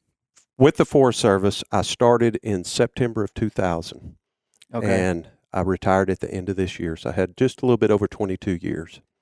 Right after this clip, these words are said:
Speaker 2: And you were a Arkansas Game and Fish game warden for a period of time?
Speaker 1: I was, for three and a half years. And before that,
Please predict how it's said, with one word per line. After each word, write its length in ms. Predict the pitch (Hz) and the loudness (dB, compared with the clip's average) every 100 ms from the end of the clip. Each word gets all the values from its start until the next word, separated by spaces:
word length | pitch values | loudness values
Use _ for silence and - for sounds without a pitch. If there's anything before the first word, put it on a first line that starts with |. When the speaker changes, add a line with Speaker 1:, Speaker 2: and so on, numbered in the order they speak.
| _ | _
Speaker 2:
And 160 | 139 135 | 0 2
you 140 | 151 | 4
were 160 | 151 135 | 4 4
a 100 | 120 - _ 139 | 2 -2 _ 2
Arkansas 380 | 151 151 151 | 2 4 2
Game 220 | 135 143 143 | 4 4 4
and 120 | 131 | 4
Fish 380 | 143 139 131 - | 4 4 2 0
game 240 | 139 143 | 2 4
warden 220 | 139 135 | 4 2
for 140 | 131 123 | 2 -2
a 60 | |
period 280 | 117 147 131 | 2 2 2
of 80 | 127 | 2
time? 360 | 135 127 135 - | 2 2 0 2
Speaker 1:
I 100 | 107 | 4
was, 280 | 98 92 - | 6 6 4
for 160 | 113 | 0
three 220 | - 123 | 4 4
and 80 | 120 | 4
a 40 | 110 | 4
half 280 | 117 110 | 2 2
years. 340 | 107 73 67 - _ _ _ - | 0 -2 -4 -14 _ _ _ -2
And 160 | 104 | 0
before 400 | 92 - 127 127 | 0 0 2 2
that, 400 | 117 123 123 117 | 4 4 2 0